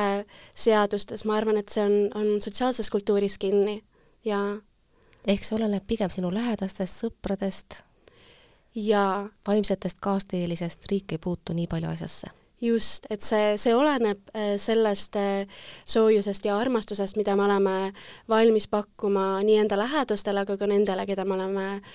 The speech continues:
Speaker 1: võib-olla alles kohanud. Et see on kõige tähtsam mu jaoks.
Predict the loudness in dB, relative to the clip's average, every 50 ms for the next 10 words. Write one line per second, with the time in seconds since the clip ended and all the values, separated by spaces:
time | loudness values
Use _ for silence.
0 | -20 -20 -10 -2 0 2 2 4 4 2 2 0 -2 -4 -4 -4 -6 -4 -4 -4
1 | -4 -4 -6 -8 -10 -14 _ _ _ -20 -20 _ -8 -4 -2 0 0 0 0 -2
2 | -4 -4 -6 -6 -8 -8 -8 -8 -8 -8 -8 -8 -8 -8 -8 -8 -8